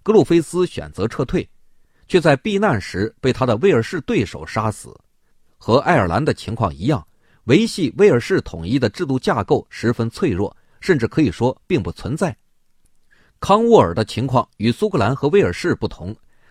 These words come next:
此地完全处于英格兰人的统治之下。这样的区别，部分是因为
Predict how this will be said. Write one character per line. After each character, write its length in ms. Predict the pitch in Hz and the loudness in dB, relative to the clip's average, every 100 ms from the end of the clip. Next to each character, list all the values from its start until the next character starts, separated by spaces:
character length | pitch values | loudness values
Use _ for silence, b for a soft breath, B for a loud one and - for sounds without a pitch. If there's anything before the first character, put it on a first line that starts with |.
| _ | _
此 180 | - 165 | 0 2
地 160 | 185 - | 2 4
完 200 | 120 226 | 2 2
全 220 | - 143 | 0 -2
处 180 | - 80 | -4 -6
于 140 | 85 120 | -4 -2
英 160 | 160 196 | -2 0
格 80 | 175 | 2
兰 180 | 110 | 2
人 220 | 160 95 117 | 0 -2 -2
的 100 | 98 | -4
统 200 | - 78 | -6 -8
治 140 | 101 | -6
之 120 | 85 | -4
下。 200 | 131 135 - _ _ _ _ | -4 -6 -10 _ _ _ _
这 80 | - | 4
样 120 | 208 | 6
的 120 | 127 | 6
区 240 | 117 - 190 | 0 -2 -8
别， 260 | 82 95 - _ _ | -4 -4 -4 _ _
部 180 | - 240 | 0 0
分 160 | 160 123 | 2 0
是 100 | 127 | 0
因 160 | 127 | 2
为 160 | 139 92 | 2 0